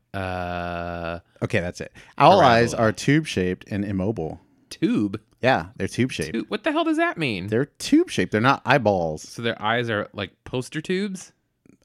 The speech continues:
Speaker 2: I
Speaker 1: Like,
Speaker 2: mean,
Speaker 1: their eyes are binoculars?
Speaker 2: yes.
Speaker 1: Interesting.
Speaker 2: For binocular vision that can focus on their prey and boost depth perception.
Speaker 1: Hmm.
Speaker 2: Ha.
Speaker 1: All right.
Speaker 2: See?
Speaker 1: Okay.
Speaker 2: Yeah, you're enjoying my
Speaker 1: Yes.
Speaker 2: superb owl facts.
Speaker 1: Okay.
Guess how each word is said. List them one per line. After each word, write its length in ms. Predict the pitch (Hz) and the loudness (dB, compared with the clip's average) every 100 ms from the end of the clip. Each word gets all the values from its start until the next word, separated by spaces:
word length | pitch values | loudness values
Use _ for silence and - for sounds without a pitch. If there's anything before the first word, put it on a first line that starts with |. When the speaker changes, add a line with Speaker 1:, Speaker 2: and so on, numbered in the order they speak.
| _ | _
Speaker 2:
I 80 | 90 | -6
Speaker 1:
Like, 160 | 101 87 | -4 -4
Speaker 2:
mean, 160 | 87 | -6
Speaker 1:
their 120 | 85 95 | -4 -4
eyes 220 | 110 107 | -4 -4
are 60 | |
binoculars? 840 | 101 101 101 - 254 311 311 - _ _ _ | -6 -4 -6 -6 -8 -6 -8 -10 _ _ _
Speaker 2:
yes. 520 | - 113 - - - - - | -8 -8 -8 -14 -16 -18 -18
Speaker 1:
Interesting. 540 | 123 113 - - - - | -16 -16 -18 -20 -20 -4
Speaker 2:
For 140 | - | 0
binocular 460 | 101 104 104 135 131 | 2 2 2 4 4
vision 340 | 143 95 101 | 4 0 0
that 180 | 104 95 | 0 0
can 260 | - 101 92 | -2 -4 -2
focus 400 | - 92 110 - - | -4 -6 -8 -10 -12
on 120 | 95 | -6
their 120 | 92 | -6
prey 360 | 87 104 101 90 | -4 -4 -2 -2
and 100 | 87 | -4
boost 260 | 95 101 - | -6 -6 -6
depth 180 | 95 - | -6 -6
perception. 600 | 95 78 - - 95 101 - | -10 -10 -12 -16 -16 -14 -10
Speaker 1:
Hmm. 140 | 139 - _ _ _ _ _ | -10 -10 _ _ _ _ _
Speaker 2:
Ha. 280 | - 110 101 _ - | -4 -4 -4 _ -12
Speaker 1:
All 60 | |
right. 340 | 98 - - 123 | -12 -12 -10 -8
Speaker 2:
See? 180 | 107 143 | -6 -6
Speaker 1:
Okay. 300 | 165 170 196 _ _ _ | -8 -10 -14 _ _ _
Speaker 2:
Yeah, 320 | - 339 202 - - | -8 -6 -8 -10 -6
you're 180 | 101 | -2
enjoying 360 | 107 95 123 117 | 0 4 4 4
my 360 | 98 95 95 95 - _ _ _ _ _ _ | 2 2 0 -4 -10 _ _ _ _ _ _
Speaker 1:
Yes. 180 | - 95 | -10 -2
Speaker 2:
superb 320 | 139 123 110 95 | 0 4 4 2
owl 300 | 104 104 95 | 0 0 0
facts. 400 | - 95 - 98 107 | -4 -6 -6 -10 -6
Speaker 1:
Okay. 220 | 117 113 | -6 -6